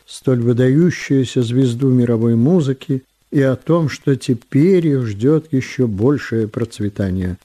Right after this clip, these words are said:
После вступительного слова Герр Ридель предложил Герру Костаки отужинать в его скромном доме. "Моя жена будет рада знакомству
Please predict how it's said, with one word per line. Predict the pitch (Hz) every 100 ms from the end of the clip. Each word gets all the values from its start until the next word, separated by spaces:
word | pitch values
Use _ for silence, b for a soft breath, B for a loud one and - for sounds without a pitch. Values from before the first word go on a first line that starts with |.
| _ _ _ _
После | 151 139 127
вступительного | - 123 113 117 - 110 110
слова | - 165 196 202 - -
Герр | 120 120 143 117 -
Ридель | - 165 214 190 202 202 -
предложил | - 143 143 143 135 190 165
Герру | 123 143 117 117
Костаки | 110 120 110 - 185 185 - 185
отужинать | 160 160 - 127 110 120 113 117 -
в | 110
его | 117 156
скромном | - - 127 131 123 113 101
доме. | 110 107 107 - _ _ _ -
"Моя | 135 135 135
жена | 120 127 139
будет | 131 127 123 123 120
рада | 131 139 113 110
знакомству | 110 113 113 123 143 - - 127 123